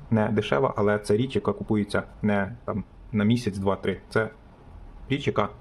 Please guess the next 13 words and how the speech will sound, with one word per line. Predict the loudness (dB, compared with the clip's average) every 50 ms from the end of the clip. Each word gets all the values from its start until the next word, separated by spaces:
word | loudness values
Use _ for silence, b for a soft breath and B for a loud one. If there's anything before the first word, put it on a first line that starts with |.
| -18 -18 -12 -12
купується | -4 -2 0 0 2 2 2
на | 4 4 4
роки. | 2 0 -2 -6 -8 B B B B B B B B B B B B B B B B -16 -16 -16 -2 0
Яскравість | 0 2 2 4 4 4 4 4 2 0 -6 -12 -14 -18 -20 -20 -20 -14 -8
величезна, | -2 2 4 4 4 4 4 2 2 0 -2 -4 -6 -10 -8 -2
зручність | 0 2 2 2 2 0 0 0 2
керування | 2 4 6 6 6 4 4 2 0 -4 -12 -20 -16 -16 -14 -14 -14 -8 -2
також | -2 0 2 2 0 0 0 -4 -4
чудова. | -2 2 4 4 4 4 2 0 -4 -10 -18 -18 -18 -16 -16 -18 -18 -4 0
Функціональність, | 0 0 2 2 2 4 6 6 6 6 4 4 2 0 0
магніти, | 2 2 4 6 4 4 6 4 4 2 2 -2 -10 -18 -20 -20 -20 -20 -20 -20 -10 -4
ручка, | 0 0 0 0 0 0 0 0 0 -2 -6 -14 -20 -20 -20 -20 -20 -8 -4
різьба, | 0 0 2 4 6 6 6 6 4 0